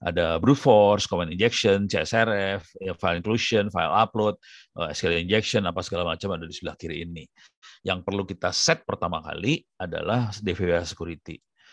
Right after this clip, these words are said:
Kalau kita klik D V W A security, eh, default-nya D V W A itu security-nya impossible sih sebenarnya. Eh, saya udah rubah jadi low.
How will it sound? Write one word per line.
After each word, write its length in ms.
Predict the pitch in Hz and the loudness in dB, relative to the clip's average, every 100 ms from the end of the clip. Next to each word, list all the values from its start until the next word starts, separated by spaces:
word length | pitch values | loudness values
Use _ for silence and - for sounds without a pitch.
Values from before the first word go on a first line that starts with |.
| _ 85 | _ -14
Kalau 160 | 80 | -10
kita 160 | 87 90 | -8 -6
klik 240 | - 127 | -2 -2
D 160 | - 110 | -2 -6
V 80 | 95 | -4
W 80 | |
A 60 | 87 | -4
security, 360 | 87 82 80 127 - - - _ | -4 -6 0 0 -2 -12 -20 _
eh, 600 | 95 95 92 92 95 92 95 | 0 2 4 4 4 2 2
default-nya 560 | 123 123 123 117 123 | 2 4 4 4 2
D 160 | 113 107 | -2 -2
V 60 | 107 | 0
W 140 | 101 95 | 0 0
A 380 | 73 82 82 107 - _ | -2 -4 -4 -8 -12 _
itu 400 | 98 - 120 135 | -16 -6 -2 0
security-nya 560 | 127 - 98 90 90 104 | -2 -4 -6 -6 -6 -4
impossible 640 | 95 87 80 80 78 80 | -6 -6 -8 -8 -8 -8
sih 160 | 73 82 | -8 -14
sebenarnya. 480 | - 80 82 80 78 _ _ _ _ - - _ - | -14 -16 -16 -18 -20 _ _ _ _ -20 -20 _ -14
Eh, 180 | 85 85 | -10 -6
saya 160 | 98 92 | -2 0
udah 160 | 90 | 0
rubah 240 | 90 82 95 | -2 -2 -2
jadi 240 | 82 82 | -4 -6
low. 240 | 85 78 | -6 -6